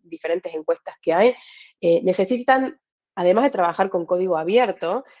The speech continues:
eh, también trabajar con este concepto de, de nube para poder impulsar estas iniciativas de desarrollo de aplicaciones inteligentes. El noventa y cuatro por ciento también de los encuestados dicen que el, la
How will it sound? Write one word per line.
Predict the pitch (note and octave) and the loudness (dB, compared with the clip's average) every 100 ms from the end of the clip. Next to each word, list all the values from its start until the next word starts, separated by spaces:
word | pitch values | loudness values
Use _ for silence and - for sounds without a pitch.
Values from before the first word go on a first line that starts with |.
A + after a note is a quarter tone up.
| _ | _
eh, | - E3+ E3 | -4 -2 -2
también | E3 E3+ B3+ C#4+ | -4 -2 -2 -2
trabajar | G#3+ E3 G#3+ | -2 -2 -4
con | G#3+ F#3 | -6 -6
este | F#3 G#3 | -6 -6
concepto | D#3+ E3 G3 F#3+ F#3+ | -6 -6 -10 -6 -4
de, | E3 D#3+ E3+ | -2 -4 -6
de | E3 | -10
nube | D#3+ G#3+ A#3+ A3 A3+ | -4 -4 -2 -2 -2
para | A3 D#3+ | -2 -6
poder | D#3 D#3 F3+ | -4 0 0
impulsar | A3 F#3+ D#3 D#3 D#3 F#3+ G#3+ - | 0 -2 -6 -6 0 2 2 -2
estas | F3 - E3 D#3+ _ | -12 -10 -12 -12 _
iniciativas | D#3+ D#3+ D#3 D#3+ D#3+ - F3+ F#3+ G#3 - - _ | -12 -10 -10 -10 -10 -6 0 0 0 -8 -20 _
de | F3 E3 | -2 -2
desarrollo | E3 E3+ E3 F3 | -2 -4 -4 0
de | F3+ | -2
aplicaciones | - D#3+ E3 E3+ E3 | -4 -8 -4 -4 -4
inteligentes. | D#3+ D#3+ D#3+ D#3 B3 F#3+ D3+ D#3 _ _ - - | -6 -8 -10 2 2 2 -4 -8 _ _ -20 0
El | G3+ | 2
noventa | G3+ G3 F#3+ | 2 0 -2
y | G3+ | -2
cuatro | C4 C#4 B3 | 0 0 -4
por | A3+ | -4
ciento | - C4 G3 | -4 -4 -4
también | F3 E3+ G3+ A3+ | -6 -4 -4 -2
de | |
los | A#3 | -4
encuestados | A#3 A#3 C#4+ D4 D#4 C#4 C4+ | -4 -4 -4 -4 -2 0 -2
dicen | A#3 A#3+ | -4 -4
que | - A3 A3+ | -2 -4 -4
el, | F#3 F#3 F#3 F#3 F#3 | -6 -6 -4 -6 -6
la | F#3 F3 | -6 -8